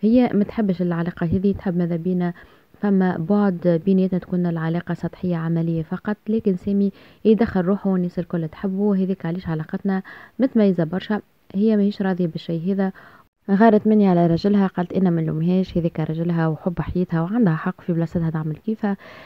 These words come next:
لكن نحب نقولها اللي أنا وياها أصدقاء عاديين، ما فما حتى حاجة بيناتنا، وإنه سامي يحبك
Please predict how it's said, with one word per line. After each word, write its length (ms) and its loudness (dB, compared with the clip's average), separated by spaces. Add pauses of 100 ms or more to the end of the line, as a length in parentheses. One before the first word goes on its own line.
(140)
لكن 280 6
نحب 200 2
نقولها 420 0
اللي 440 0
أنا 160 2
وياها 340 2 (180)
أصدقاء 460 0
عاديين، 500 2
ما 60 0
فما 240 -2
حتى 340 -6
حاجة 320 -2
بيناتنا، 440 -2
وإنه 260 -4
سامي 300 -2
يحبك 320 -8